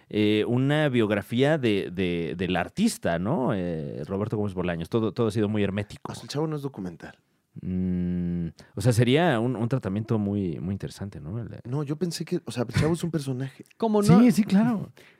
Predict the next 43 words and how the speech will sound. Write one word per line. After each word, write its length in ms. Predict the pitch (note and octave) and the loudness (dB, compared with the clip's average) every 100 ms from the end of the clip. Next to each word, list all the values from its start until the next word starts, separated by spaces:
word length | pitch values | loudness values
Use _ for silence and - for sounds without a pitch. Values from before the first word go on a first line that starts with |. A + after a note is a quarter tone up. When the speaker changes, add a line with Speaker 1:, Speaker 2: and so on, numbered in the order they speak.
| - | 0
Speaker 3:
No 0 | |
Speaker 1:
No 100 | G3 | 6
Speaker 3:
habían 200 | C#4+ D4 | 8 10
Speaker 1:
es 40 | |
un 140 | C4 A3+ | 8 10
niño. 420 | A3 C#4 C#4 - - | 10 10 8 6 -2
Speaker 3:
<laughs> 1120 | A3 - - G#3 - - _ _ _ _ _ | -2 -2 -2 -8 -8 -20 _ _ _ _ _
¿Cómo? 360 | C4 C4+ A#3+ F3+ | 2 4 4 4
Speaker 2:
No. 520 | A#2+ G#2+ - F#3 - - - | -2 -8 -8 -8 -8 -12 -6
Speaker 3:
¿No 80 | F#3 | 2
eran 200 | C#4 E4+ | 4 6
así 160 | A#3+ B3 | 4 4
los 160 | B3+ A3+ | 0 4
niños 320 | A#3+ B3+ - | 4 4 2
en 100 | F3+ | 0
los 100 | D3 | 0
setentas? 420 | C#3 D#3+ D#3 A2+ | -4 -4 -4 2
Speaker 1:
No 140 | D3 F3 | 6 8
es 140 | - | 8
un 180 | B3 A#3 | 8 8
lozano 440 | E3+ - G3 G#3+ | 8 6 6 8
infante. 760 | G3+ E3 F#3+ A3+ G#3 C#3 G2+ - | 6 6 4 4 2 -2 -4 -8
Speaker 2:
No, 180 | - F3+ | -6 0
Speaker 3:
Ah, 600 | A#3 B3 A#3+ - G#2 G#2 G#3 | 2 2 0 0 -2 -4 -4
no 80 | |
Speaker 2:
pero 160 | C3 A2 | -4 -2
no, 60 | C3 | -2
Speaker 3:
mames. 200 | C3 B2 | -4 -4
Speaker 2:
¿cómo? 540 | C3+ C3+ G#2+ F#2+ E2+ _ _ _ _ _ | -4 -4 -6 -8 -12 _ _ _ _ _
Speaker 3:
O 100 | F3+ | 0
sea, 160 | A#3+ | 2
Speaker 1:
Es 60 | A#3+ | 4
Speaker 3:
¿no 80 | A#3+ | 4
Speaker 1:
un 60 | C4+ | 6
Speaker 3:
ha-, 20 | |
Speaker 1:
señor. 440 | B3+ F#3+ D4+ G4 - | 6 6 4 -2 -2
Speaker 3:
¿no 160 | G3+ | 2
había 200 | C#4 D4 | 6 6
niños 360 | C#4 C4+ C#4+ B3+ | 6 4 2 2
abandonados 640 | F#3 E3+ D#3+ E3 F#3+ A#3 | 2 2 2 0 0 0
en 60 | F#3+ | -2
los 100 | C#3+ | -2
setentas 640 | C#3 - D3 F#3+ D#4 - | -6 -8 -8 -6 -8 -10